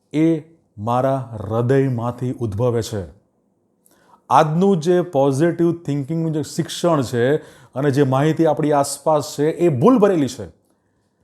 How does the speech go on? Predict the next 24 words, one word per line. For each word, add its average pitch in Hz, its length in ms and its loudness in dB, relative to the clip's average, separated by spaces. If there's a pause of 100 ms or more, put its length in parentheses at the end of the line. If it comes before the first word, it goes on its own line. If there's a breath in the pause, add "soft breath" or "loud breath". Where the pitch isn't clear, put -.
(480)
સારું 220 380 4
વિચારો, 220 320 0
બધું 202 200 0
સારું 208 280 2
થશે, 165 320 0
પણ 226 380 0
આ 185 260 -2
વિચારોનું 185 1000 -2
ઉદ્ભવ 135 380 2
સ્થાન 123 680 -4 (360 soft breath)
એ 135 220 0
આપણું 120 720 -2
હૃદય 131 380 2
છે. - 220 -8 (880 soft breath)
અને 101 140 -10
પવિત્ર 131 420 0
શાસ્ત્ર 127 440 -4
કહે 131 180 -2
છે, 117 160 -4
હૃદય 120 600 2 (400 soft breath)
એ 107 80 -6
સૌથી 165 720 0
કપટી 127 500 -4
છે. 95 240 -8